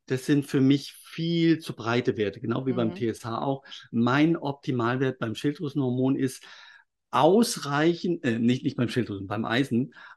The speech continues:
Speaker 1: ausreichend mindestens fünfzig,
Speaker 2: Mhm.
Speaker 1: gut über fünfundsiebzig, optimal wäre über hundert.
Speaker 2: Oh, okay.
Speaker 1: Ja, und da sehe ich genau dasselbe. Die junge Frau, äh, kommt dann vom Arzt und ich guck mir den Wert an.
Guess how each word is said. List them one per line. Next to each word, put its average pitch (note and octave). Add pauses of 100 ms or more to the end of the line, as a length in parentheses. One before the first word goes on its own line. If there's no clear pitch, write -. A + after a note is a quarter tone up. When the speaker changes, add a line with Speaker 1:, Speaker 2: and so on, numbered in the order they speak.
Speaker 1:
ausreichend D#3
mindestens D#3+
fünfzig, D3 (160)
Speaker 2:
Mhm. F#3 (200)
Speaker 1:
gut A3+ (120)
über C3
fünfundsiebzig, B2+ (400)
optimal D3
wäre C3
über C3
hundert. C3+ (140)
Speaker 2:
Oh, F3
okay. F3
Speaker 1:
Ja, B2
und C#3+
da D3
sehe D#3
ich E3
genau D#3+
dasselbe. E3
Die D3
junge D3
Frau, E3
äh, D3
kommt D#3
dann D3+
vom C#3
Arzt E3+
und C#3+
ich C#3
guck C#3+
mir C#3
den B2+
Wert E3
an. E3+